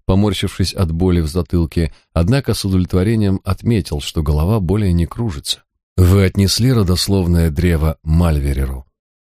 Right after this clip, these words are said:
«Да». И он даже пробурчал нечто вроде благодарности. Барак немного помолчал и сообщил: «А после я поговорил с мистерис Тамазин». «Вот как». Я отдал стражнику мелкую монету и попросил позвать её.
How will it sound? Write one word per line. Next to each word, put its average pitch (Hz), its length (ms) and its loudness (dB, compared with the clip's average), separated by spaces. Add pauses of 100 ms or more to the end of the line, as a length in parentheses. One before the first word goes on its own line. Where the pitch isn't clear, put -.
(120)
«Да». 80 360 2 (320)
И 104 60 4
он 104 160 2
даже 107 240 0
пробурчал 92 640 0
нечто 87 340 -2
вроде 78 480 0
благодарности. 76 960 -2 (540)
Барак 73 360 0
немного 73 340 0
помолчал 73 520 -2
и 78 40 -2
сообщил: 73 540 -4 (400)
«А 92 120 2
после 123 500 2
я 113 180 0
поговорил 104 520 0
с - 100 -8
мистерис 101 440 -2
Тамазин». 71 520 -4 (480)
«Вот 78 320 0
как». - 400 -12 (560)
Я 147 200 4
отдал 135 280 0
стражнику 92 580 -4
мелкую 95 380 0
монету 95 440 0
и 80 40 -2
попросил 90 480 -2
позвать 73 440 -2
её. 71 180 -2